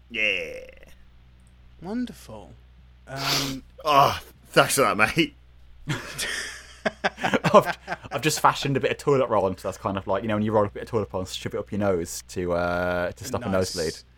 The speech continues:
Speaker 2: Nice. Yeah, that brings you back up to full health. You have stopped, successfully stopped the bleeding of Titus's nose from the car door. Um,
Speaker 1: So, Ham, Snapple,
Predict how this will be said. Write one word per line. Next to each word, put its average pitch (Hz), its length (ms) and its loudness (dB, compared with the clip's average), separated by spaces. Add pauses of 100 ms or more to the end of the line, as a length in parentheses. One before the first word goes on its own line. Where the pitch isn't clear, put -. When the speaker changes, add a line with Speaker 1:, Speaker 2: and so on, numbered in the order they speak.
(340)
Speaker 2:
Nice. 120 480 -12
Yeah, 113 160 -12
that 120 160 -14
brings 131 240 -12
you 120 80 -14
back 135 200 -10
up 135 120 -10
to - 100 -18
full 143 220 -6
health. 160 360 -2
You 123 140 -8
have 123 180 -14 (280)
stopped, - 420 -2
successfully 156 720 -4
stopped 160 280 -2
the 147 80 -10
bleeding 151 380 -6
of 139 100 -10
Titus's 147 460 -10
nose 147 300 -8
from 127 200 -10
the 127 200 -8
car 143 300 -10
door. 143 380 -12 (500)
Um, 135 100 -8
Speaker 1:
So, 127 360 6 (400)
Ham, 120 400 6 (140)
Snapple, 113 640 4